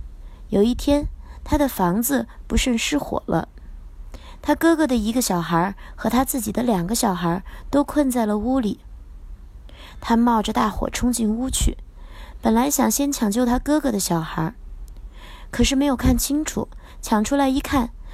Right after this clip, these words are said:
却是自己的一个孩子。这时候火势已经很猛了，没有办法再进去了。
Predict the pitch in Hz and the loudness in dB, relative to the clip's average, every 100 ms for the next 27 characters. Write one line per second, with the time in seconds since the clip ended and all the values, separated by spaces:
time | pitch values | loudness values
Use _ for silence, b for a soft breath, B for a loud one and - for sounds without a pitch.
0 | b - 302 277 - 285 208 240 240 196 | b 0 2 2 0 0 0 2 2 2
1 | 196 - 165 165 - - - - - b | -2 -2 -2 -2 -4 -6 -16 -20 -20 b
2 | b b b b 277 - 196 190 208 202 | b b b b 0 0 0 0 0 -2
3 | B B - 214 196 285 262 190 254 240 | B B 0 2 4 2 0 2 -2 0
4 | 208 254 226 180 170 180 - B B B | 2 2 2 0 0 -2 -6 B B B
5 | 285 277 294 247 233 - 254 220 208 196 | 2 4 2 2 0 0 0 0 0 0
6 | 175 - | -4 -6